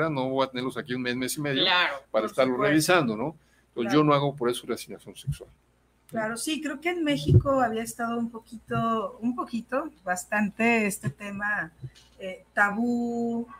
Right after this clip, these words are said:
Speaker 3: la, las personas que, que, que buscaban hacer esto, pues no había, aunque hubiera lugares y lugares seguros a donde ir,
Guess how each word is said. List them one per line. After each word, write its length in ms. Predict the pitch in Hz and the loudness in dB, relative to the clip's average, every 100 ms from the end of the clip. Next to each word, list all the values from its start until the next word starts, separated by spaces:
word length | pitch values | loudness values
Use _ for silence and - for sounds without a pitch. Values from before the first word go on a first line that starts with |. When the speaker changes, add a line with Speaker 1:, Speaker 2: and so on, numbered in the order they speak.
| - | -12
Speaker 3:
la, 240 | 220 214 202 | -4 -2 -2
las 220 | 208 202 | -6 -8
personas 720 | 202 190 214 208 208 226 - | -10 -8 -4 -4 -2 -2 -4
que, 420 | - 247 220 214 - | -4 -4 -4 -6 -16
que, 460 | 202 190 185 175 - _ _ _ _ _ _ _ - | -10 -6 -2 -4 -4 _ _ _ _ _ _ _ -6
que 120 | 233 | -2
buscaban 600 | 226 226 - 254 262 285 | 0 -2 4 6 6 6
hacer 380 | 285 - 254 247 | 4 2 -2 0
esto, 440 | 247 247 - 254 254 | 0 0 -4 -6 -4
pues 120 | 220 | -2
no 80 | 247 | -2
había, 440 | 247 254 254 247 - _ 247 254 _ _ _ _ _ _ - | 0 0 0 -4 -10 _ -20 -20 _ _ _ _ _ _ 2
aunque 280 | 247 254 | 2 4
hubiera 340 | 262 262 277 330 | 2 6 8 6
lugares 640 | 330 240 247 233 254 - 220 | 6 6 6 6 0 -4 -6
y 120 | 226 | -4
lugares 400 | 214 214 240 - | 0 2 2 0
seguros 380 | 226 208 226 233 | -4 -2 -2 0
a 80 | |
donde 300 | 202 202 214 | 0 0 0
ir, 220 | 208 170 | -2 -4